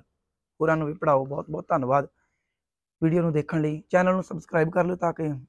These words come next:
ਸਾਹਿਤ ਨਾਲ ਜੁੜੇ ਰਹੀਏ। ਜਿੰਨਾ ਕੁ ਮੈਂ ਨੌਲੇਜ ਰੱਖਦਾ, ਮੇਰੇ ਹੱਥ ਜੋ ਕਿਤਾਬਾਂ, ਚੰਗਾ ਸਾਹਿਤ ਲੱਗਦਾ, ਮੈਂ ਉਹਨੂੰ ਲੁਕੋ ਕੇ ਨਹੀਂ ਰੱਖਾਂਗਾ, ਤੁਹਾਡੇ ਸਾਹਮਣੇ ਜ਼ਰੂਰ ਲਿਆਵਾਂਗਾ,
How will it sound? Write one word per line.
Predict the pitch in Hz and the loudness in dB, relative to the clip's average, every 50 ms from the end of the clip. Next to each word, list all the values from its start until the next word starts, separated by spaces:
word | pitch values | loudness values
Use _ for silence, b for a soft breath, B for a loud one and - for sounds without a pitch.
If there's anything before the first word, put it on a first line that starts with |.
| _ _ _ _ | _ _ _ _
ਸਾਹਿਤ | - - - 185 190 190 196 | -4 4 6 8 8 8 6
ਨਾਲ | 185 185 | 2 0
ਜੁੜੇ | 170 156 156 165 165 | 0 0 2 2 2
ਰਹੀਏ। | 165 170 180 | 2 2 0
ਜਿੰਨਾ | 175 147 160 170 175 170 | 0 0 0 0 0 0
ਕੁ | 165 160 | -2 -4
ਮੈਂ | 156 156 | -6 -6
ਨੌਲੇਜ | 160 160 156 151 151 151 | -4 -4 -2 -2 -4 -4
ਰੱਖਦਾ, | 151 156 - - 180 160 | -6 -10 -12 -10 -6 -4
ਮੇਰੇ | 156 156 156 | -2 0 0
ਹੱਥ | 156 151 - - | 0 0 -2 -6
ਜੋ | 135 147 147 | -8 -8 -8
ਕਿਤਾਬਾਂ, | 147 139 - 143 143 135 147 147 143 - _ _ _ _ _ - | -8 -6 -4 -2 0 2 2 0 0 -2 _ _ _ _ _ -6
ਚੰਗਾ | 165 156 156 156 | 0 2 4 4
ਸਾਹਿਤ | 151 - 156 151 151 | 4 4 2 0 2
ਲੱਗਦਾ, | 160 151 143 135 147 151 - - _ _ _ _ _ _ _ _ _ _ - | 0 0 0 0 0 -2 -2 -4 _ _ _ _ _ _ _ _ _ _ -6
ਮੈਂ | 165 156 160 160 | -2 2 2 4
ਉਹਨੂੰ | 170 175 180 | 4 2 2
ਲੁਕੋ | 190 180 165 156 143 | 0 0 0 0 0
ਕੇ | 151 160 | 0 0
ਨਹੀਂ | 160 151 | -2 -2
ਰੱਖਾਂਗਾ, | 156 - - 156 151 151 151 - - _ _ _ _ _ _ _ _ - | -4 -6 -4 -2 0 2 0 0 -2 _ _ _ _ _ _ _ _ 2
ਤੁਹਾਡੇ | 196 175 147 127 139 147 143 | 4 4 6 6 4 0 0
ਸਾਹਮਣੇ | - 143 143 147 151 165 | 0 -2 -4 -4 -4 -4
ਜ਼ਰੂਰ | 151 139 139 135 131 127 135 | -2 -2 -2 -2 -2 -2 -2
ਲਿਆਵਾਂਗਾ, | 139 139 139 143 143 143 147 | -2 -2 0 -2 -2 -2 -4